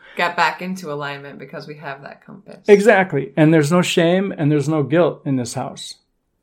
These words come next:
Speaker 2: Today is another day. Let's roll. Let's do this. We know who we are. W-, we have a firm identity. This is our culture. And you move forward.
Speaker 1: Mm-hmm.
Speaker 2: 'Cause again, that's all this is.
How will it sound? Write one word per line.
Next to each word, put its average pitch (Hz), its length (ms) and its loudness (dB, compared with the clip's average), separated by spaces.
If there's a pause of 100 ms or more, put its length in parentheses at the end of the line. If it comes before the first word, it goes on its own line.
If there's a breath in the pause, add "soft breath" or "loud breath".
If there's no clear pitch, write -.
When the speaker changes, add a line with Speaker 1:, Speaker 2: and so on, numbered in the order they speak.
Speaker 2:
Today 139 260 4
is 139 100 2
another 143 320 2
day. 123 400 0
Let's 127 300 -6
roll. 117 500 -4
Let's 123 220 -6
do 123 200 0
this. 117 300 -6
We 131 140 -2
know 127 160 0
who 143 140 2
we 139 140 6
are. 117 420 0
W-, - 140 -10 (200)
we 143 120 0
have 127 120 0
a 139 60 2
firm 143 300 2
identity. 117 520 0
This 131 240 -2
is 143 120 0
our 156 120 2
culture. 131 560 -4 (260 soft breath)
And 190 100 -4
you 220 60 2
move 240 240 0
forward. - 540 -2
Speaker 1:
Mm-hmm. - 160 -20
Speaker 2:
'Cause 156 120 -2
again, 180 540 0 (1120 soft breath)
that's 180 220 -4
all 208 140 2
this 196 200 4
is. - 320 0